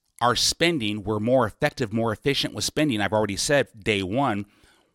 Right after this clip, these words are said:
we're gonna do a third-party audit of all state programs and all state offices so we get a handle on our spending and we start to perform more effectively, more efficiently, more proficiently.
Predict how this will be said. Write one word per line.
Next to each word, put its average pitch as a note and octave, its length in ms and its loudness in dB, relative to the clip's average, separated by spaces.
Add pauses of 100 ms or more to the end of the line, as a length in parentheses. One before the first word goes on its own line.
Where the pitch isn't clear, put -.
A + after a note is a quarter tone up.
(100)
we're A#2 200 2
gonna A2+ 160 2
do G#2 300 0
a F#2+ 100 -2
third-party A2+ 640 0
audit A#2 360 0
of F#2 120 -4
all F#2 120 -2
state G2 300 -4
programs A#2+ 540 0
and G2+ 80 -6
all F#2+ 100 -4
state F#2+ 320 -10
offices A2 640 -2 (340)
so - 180 2
we B2 140 6
get A2 160 0
a G2+ 80 -2
handle B2 440 0
on G#2+ 140 -2
our F#2 140 0
spending A2+ 640 2 (560)
and A2+ 120 0
we B2+ 100 2
start D3+ 320 2
to - 60 -8
perform A2+ 420 -2
more G#2+ 220 0
effectively, G2 560 -6
more G2+ 180 -4
efficiently, G2+ 560 -6
more F#2 180 -8
proficiently. G#2+ 720 -6